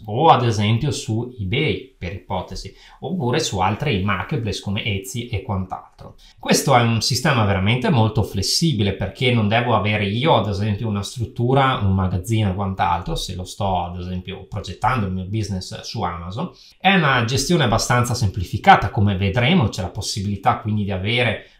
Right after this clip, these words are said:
una gestione manuale all'inizio, una gestione un po' più scalata attraverso l'utilizzo di Excel oppure attraverso anche l'utilizzo di software che connettono direttamente il mio account Amazon con quello, per esempio,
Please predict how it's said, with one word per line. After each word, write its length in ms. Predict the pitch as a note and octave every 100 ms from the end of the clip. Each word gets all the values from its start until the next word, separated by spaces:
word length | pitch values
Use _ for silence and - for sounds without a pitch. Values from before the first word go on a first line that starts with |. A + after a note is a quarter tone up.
| -
una 120 | G2
gestione 340 | F#2 - A#2
manuale 560 | G2+ G2 G2 A2 C3 B2
all'inizio, 580 | G#2 G#2 A#2+ C#3 - -
una 140 | F#2
gestione 400 | F#2 F#2 - A2
un 100 | G#2+
po' 160 | - A2
più 180 | - A#2
scalata 640 | - A2 A#2+ C#3 E3 -
attraverso 600 | - G2 F#2+ A2 - A2
l'utilizzo 500 | G2+ G2 A#2 G#2 G2+
di 180 | F#2 F2+
Excel 460 | - - C3+ C#3
oppure 560 | F#2 F#2 A#2 A#2+ C3 G#2+
attraverso 600 | - - F#2+ A2+ A#2+ -
anche 160 | F2+
l'utilizzo 380 | F#2 F2+ G#2+ G#2+
di 100 | G2
software 480 | E3+ A2 G2+ - F3+
che 100 | -
connettono 500 | - A2+ B2 A#2+ G2+
direttamente 680 | G2 C#3 - F3+ A#2+ F#2 A#2
il 80 | G#2+
mio 160 | A2
account 360 | B2 G#2+ F#2 F#2+
Amazon 580 | B2 F2+ F2+ F#2 A2 A2+
con 260 | G#2 G#2
quello, 340 | G2 F2 F2 G2+
per 100 | -
esempio, 340 | E2+ F2 F#2+